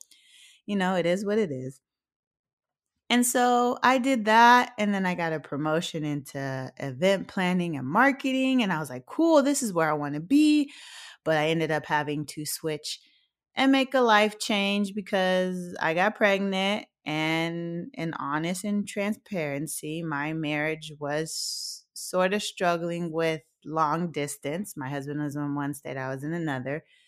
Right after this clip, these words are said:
So I went all in and bet it on me and him when we got in a better space. And I moved to Maryland. And then I thought I took a job that was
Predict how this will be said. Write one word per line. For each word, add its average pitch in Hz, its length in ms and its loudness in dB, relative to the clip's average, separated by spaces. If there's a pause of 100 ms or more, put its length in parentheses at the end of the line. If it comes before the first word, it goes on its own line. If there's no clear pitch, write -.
(320)
So - 160 -8
I 135 120 -4
went 147 260 -2
all 214 240 4
in 190 200 2
and 165 200 -4
bet 143 180 0
it 175 80 2
on 180 260 0
me 208 200 0
and 240 100 2
him 214 500 0 (140)
when 143 160 -4
we 147 120 -2
got 151 200 -2
in 165 60 -4
a 180 60 -6
better 170 280 -2
space. 151 540 -4 (560)
And 156 200 -2
I 156 120 0
moved 156 300 -2
to - 100 -2
Maryland. 196 580 0 (560)
And 139 180 -4
then 175 200 0
I 202 340 0 (140)
thought 170 180 2
I 208 100 4
took 220 260 -2
a 226 80 2
job 180 640 2
that 156 340 2
was 165 580 -2